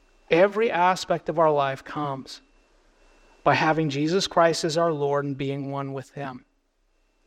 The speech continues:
Having him as the gift of our Lord and Savior and King. And that is a gift that is received one way and one way alone. Not by what we do, not by our accomplishments, not how much we know. It's received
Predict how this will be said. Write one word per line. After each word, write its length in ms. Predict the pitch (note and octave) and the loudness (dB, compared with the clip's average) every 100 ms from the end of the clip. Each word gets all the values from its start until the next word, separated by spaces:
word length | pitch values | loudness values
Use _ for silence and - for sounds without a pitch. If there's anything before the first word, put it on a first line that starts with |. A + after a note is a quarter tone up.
| _ _ _ _ _ _ _ | _ _ _ _ _ _ _
Having 420 | - E3+ G3+ E3+ | 0 2 2 -2
him 220 | F3+ F#3 | -2 -4
as 140 | F3 | -6
the 100 | - | -4
gift 580 | D#3 F3 E3 C3+ - _ _ _ _ _ _ _ | -2 0 0 -4 -14 _ _ _ _ _ _ _
of 120 | - D3+ | -8 -2
our 160 | D#3+ | -2
Lord 280 | D#3 D#3 E3 | 0 -2 -4
and 120 | F#3 | -6
Savior 460 | - C#3+ C#3 C#3 D3+ | -6 -6 -6 -6 -8
and 160 | D#3 | -8
King. 440 | - G#3 F#3+ C3 - _ _ - | -8 -4 -4 -4 -14 _ _ -10
And 200 | C#3 C#3+ | -6 -2
that 260 | D3+ F3 | 2 4
is 120 | G3 G#3+ | 4 0
a 80 | |
gift 520 | E3+ D3 C#3 C#3 - _ _ _ | -2 -4 -6 -6 -14 _ _ _
that 160 | - D#3 | -2 0
is 160 | D#3 D3+ | 0 -4
received 460 | D3 - D3 C#3+ | -6 -4 -4 -6
one 360 | C#3 C#3+ F#3 F3 | -6 -4 -4 -2
way 180 | D#3+ E3 | 0 0
and 160 | E3 | -2
one 220 | D3+ D3 | -4 -4
way 140 | D3+ D3 | -4 -2
alone. 420 | C#3+ C3+ C3 B2+ _ _ _ _ _ _ _ _ _ _ _ _ _ _ _ _ _ _ | -2 -4 -8 -12 _ _ _ _ _ _ _ _ _ _ _ _ _ _ _ _ _ _
Not 260 | D3 C#3+ E3 | -4 0 2
by 140 | F3 | 4
what 260 | F3 F#3+ G3+ | 6 4 0
we 140 | F#3+ | -4
do, 640 | F3+ E3+ E3 E3 E3 E3 E3 | -4 -2 -2 -2 -4 -6 -4
not 280 | D3+ D#3 - | -2 -2 0
by 160 | F3 | 4
our 120 | F#3+ G#3 | 6 4
accomplishments, 880 | - F3 F3 F3 - E3 E3+ D#3+ | 0 -4 -4 -4 -4 -4 -4 -6
not 280 | D#3 D#3 F#3 | -6 -4 -4
how 140 | - G3 | -4 -2
much 360 | F#3+ G3 - | 0 -2 -4
we 140 | G3 G3 | -4 -4
know. 400 | C#3 C#3 C#3 - | -4 -4 -6 -6
It's 280 | D#3+ - | -8 -6
received 640 | F3 D#3+ - D3+ D#3 D#3 | -6 -6 -4 -4 -2 -4